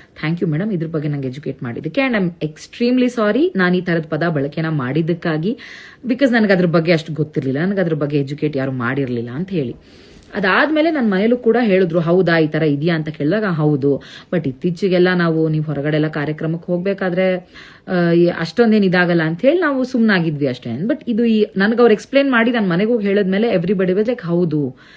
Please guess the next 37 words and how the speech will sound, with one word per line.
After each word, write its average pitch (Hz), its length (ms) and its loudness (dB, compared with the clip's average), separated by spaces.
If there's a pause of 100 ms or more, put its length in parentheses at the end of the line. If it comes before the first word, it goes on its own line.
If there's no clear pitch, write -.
(240)
ಇದನ್ನ 180 160 2
ಯೂಸ್ 175 220 2
ಮಾಡ್ಬಾರ್ದು" 135 520 -4
ಅಂತ 185 160 -4
ಹೇಳಿದ್ರು. 151 380 -4 (500)
ಇದು 214 180 2
ಒಂದು 196 200 4
ವಿಷಯ 156 280 0
ಆಯ್ತು. 147 360 0
ಇದ್ರ 208 160 2
ಬಗ್ಗೆ 226 220 2
ನಂಗೆ 208 180 2
ಎಜುಕೇಟ್ 196 340 0
ಮಾಡಿದ್ರು, 180 280 0
thank 180 400 -2
you. 254 80 0
ನಾನು 202 140 0
ಅವ್ರಿಗೆ 170 200 0
ಇಮಿಡಿಯೇಟ್ 196 340 2
ಆಗಿ 196 100 0
ವಿಡಿಯೋ 170 260 2
ಕೂಡ 196 140 -2
ಮಾಡಿ 160 260 -2
ಕಳ್ಸಿದ್ದೆ. 156 600 -4 (440)
ಆ, 160 220 0
"ಸಾರಿ 165 320 0
ಮೇಡಮ್, 190 480 0
ನನ್ನ 175 180 4
ಕಡೆಯಿಂದ 180 360 2
ಈ 196 100 2
ಥರದ್ದು 147 280 -4
ಒಂದು 143 100 -4
ತಪ್ಪಾಗಿದೆ, 147 540 -2 (480)
but 180 200 -4
ನನ್ನಿಂದ 214 380 4
ಯಾವುದೇ 185 640 4
ರೀತಿಯಾದ, 170 500 0